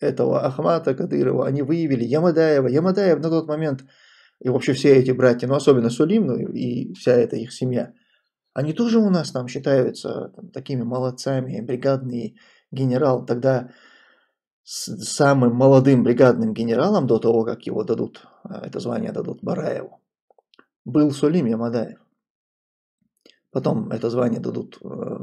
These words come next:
Арби Бараеву, но затем его, э, эти заберут у него. И опять Сулим, типа, останется самым молодым, а, бригадным генералом. Вы понимаете, люди в авторитете, их воспринимают как ск-, таких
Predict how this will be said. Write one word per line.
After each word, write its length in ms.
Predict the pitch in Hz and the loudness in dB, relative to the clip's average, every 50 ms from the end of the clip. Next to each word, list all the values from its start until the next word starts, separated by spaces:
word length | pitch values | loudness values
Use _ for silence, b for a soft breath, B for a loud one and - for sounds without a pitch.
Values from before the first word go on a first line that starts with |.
| 107 - - | -12 -14 -12
Арби 320 | - - 117 113 120 147 190 | -10 -8 -6 -2 2 2 2
Бараеву, 420 | 190 208 208 196 190 190 180 151 | 4 4 2 2 2 2 2 2
но 80 | 131 120 | 2 2
затем 300 | 123 135 131 - 147 135 | 0 0 2 2 4 6
его, 520 | 123 120 117 117 - - - - - - - - - | 6 6 6 6 4 2 -4 -14 -20 -20 -20 -20 -20
э, 460 | - - - - - - - - - - _ _ _ _ _ _ _ _ _ _ - - | -18 -16 -14 -14 -14 -14 -14 -16 -20 -20 _ _ _ _ _ _ _ _ _ _ -20 -20
эти 360 | - 214 - - - - - 131 | -20 -18 -16 -16 -16 -14 -8 -4
заберут 460 | 127 139 131 123 139 135 127 - - | 0 0 4 4 4 4 2 0 -4
у 40 | - | -10
него. 260 | 95 95 - - - | -8 -8 -8 -10 -10
И 100 | - - | -8 -8
опять 320 | 139 131 - - 120 117 - | -8 -4 0 0 0 0 0
Сулим, 300 | - 123 120 - - - | -2 -2 -2 -2 -6 -6
типа, 240 | - - - - | -8 -10 -8 -8
останется 460 | 117 - - 120 120 123 - - - - | -10 -8 -8 -8 -8 -8 -8 -12 -12 -12
самым 300 | - - - - - - | -10 -10 -10 -8 -8 -8
молодым, 500 | - - - - - - 170 185 190 - | -8 -8 -8 -8 -8 -8 -10 -12 -12 -14
а, 140 | - - - | -18 -20 -16
бригадным 500 | - - 139 - - - 175 160 - - | -12 -10 -8 -6 -8 -8 -10 -12 -12 -12
генералом. 500 | 170 - - - - - - - - _ b b b b b b b b b b | -10 -10 -8 -10 -10 -12 -14 -18 -20 _ b b b b b b b b b b
Вы 80 | - 131 | -8 -4
понимаете, 400 | 135 151 180 214 226 214 - 160 | -2 0 2 4 4 4 4 6
люди 200 | 170 190 185 156 | 6 6 6 6
в 100 | 131 160 | 4 4
авторитете, 720 | 170 - - 175 170 170 165 - - 180 151 131 - - | 4 4 4 2 2 2 2 6 6 6 6 6 2 -4
их 260 | - - - 143 135 | -8 -4 -4 -2 0
воспринимают 680 | 147 156 147 - 160 151 160 170 175 175 165 143 135 135 | 0 -2 -2 -2 -4 -2 -2 -2 -2 -2 -2 -2 -4 -2
как 180 | - 139 131 135 | -2 -4 -4 -4
ск-, 200 | - - _ _ _ _ _ _ _ _ _ | -8 -20 _ _ _ _ _ _ _ _ _
таких 400 | - 135 127 151 143 - - - | -8 -2 0 0 0 0 -2 -14